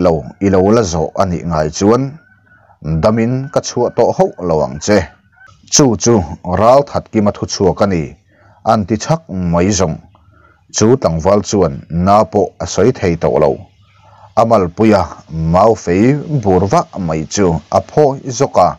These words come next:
Thiana ka lo me. Ka hre reng to ang che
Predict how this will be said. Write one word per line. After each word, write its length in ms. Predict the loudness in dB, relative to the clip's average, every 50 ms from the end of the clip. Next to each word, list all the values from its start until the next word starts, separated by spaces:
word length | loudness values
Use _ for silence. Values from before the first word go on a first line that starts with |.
| _ _ _ -20 _ _ _ _ _ _ _ _ _ _ _ _ _ _ -10
Thiana 680 | -6 -2 0 2 2 2 2 2 2 0 -2 -6 -10 -6 -2
ka 80 | -2
lo 240 | -2 0 -2 -2 0
me. 160 | 2 2 2 2 0 -4 _ _ _ _ _ _ _ _ _ _ -20 -20 -20 _ _ _ -2
Ka 100 | -2 -2
hre 160 | 0 0 0 0 0
reng 160 | -2 -6 -6
to 160 | -4 -2 -2
ang 160 | -2 -2 -4
che 220 | -4 -2 0 2